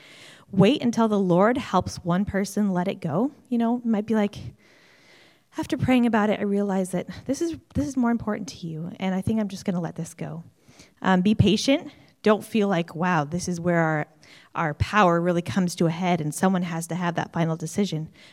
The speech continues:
Trust the Lord that he will actually help you come to this decision, or give one person the grace to yield to the other and have a peace about it.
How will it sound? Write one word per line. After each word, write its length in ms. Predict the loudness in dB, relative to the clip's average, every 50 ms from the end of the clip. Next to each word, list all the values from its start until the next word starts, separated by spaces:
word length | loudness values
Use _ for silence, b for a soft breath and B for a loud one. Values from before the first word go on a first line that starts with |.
| b b
Trust 320 | -2 0 0 0 0 -4 -4
the 80 | -2
Lord 240 | 2 2 2 2 2
that 120 | 0 -4 -8
he 280 | -6 -2 0 2 2
will 240 | 4 4 2 2 2 -2 -4
actually 300 | -6 -6 -4 -4 -4 -4
help 340 | -2 -2 -2 -2 -4 -4
you 80 | -6 -8
come 240 | -6 -6 -6 -6 -6
to 100 | -6 -6
this 220 | -4 -4 -6 -4
decision, 480 | -4 -6 -6 -4 -6 -4 -4 -4 -4 -4 B B B B B B 0
or 360 | 4 6 6 6 6 2 0 b b b b b b b b b -2
give 200 | 0 0 2 2
one 160 | 2 2 2
person 340 | 2 0 0 -2 -2 -2 -2
the 60 | -2
grace 280 | 0 -2 -2 -2 -2 -2
to 100 | -2 -2
yield 300 | 0 2 4 4 4 2
to 100 | 0 -4
the 160 | -4 -2 0
other 260 | 0 0 0 0 -2 -4
and 140 | -6 -6 -6
have 160 | -4 -4 -6
a 60 | -6
peace 260 | -4 -4 -4 -4 -4 -6
about 260 | -6 -4 -4 -4 -4
it. 100 | -6